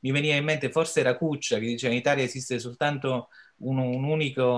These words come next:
un'unica grande azienda che è il Monte Bianco", e si riferiva alla Fiat. C'era poi il Monte Rosa, che doveva essere Mon-, il Monte Edison, se non ricordo male, e quello è svanito.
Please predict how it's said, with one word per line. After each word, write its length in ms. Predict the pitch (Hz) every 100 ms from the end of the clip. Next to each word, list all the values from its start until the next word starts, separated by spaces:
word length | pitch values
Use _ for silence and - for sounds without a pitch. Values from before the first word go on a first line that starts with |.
| 117 117 113
un'unica 460 | 123 151 143 131
grande 340 | 123 131 131 123
azienda 560 | 127 135 143 135 120
che 140 | 113 120
è 20 |
il 80 | 117
Monte 380 | 131 131 127 127
Bianco", 400 | 139 139 135 120
e 40 |
si 100 | -
riferiva 340 | 113 131 127 117
alla 160 | 143
Fiat. 460 | - 123 107 - 104
C'era 280 | - 143 131
poi 200 | 139 123
il 60 |
Monte 360 | 139 143 131 143
Rosa, 500 | 123 104 98 113 107 _ - _
che 240 | - 123 113
doveva 200 | 127 127
essere 280 | 139 123 117
Mon-, 180 | 120 127
il 60 |
Monte 300 | 123 123 -
Edison, 400 | 131 113 110 104
se 80 | 107
non 100 | 113
ricordo 380 | 113 127 127 139
male, 240 | 113 104
e 120 | - -
quello 200 | 123 117
è 60 |
svanito. 500 | 107 113 110 98 104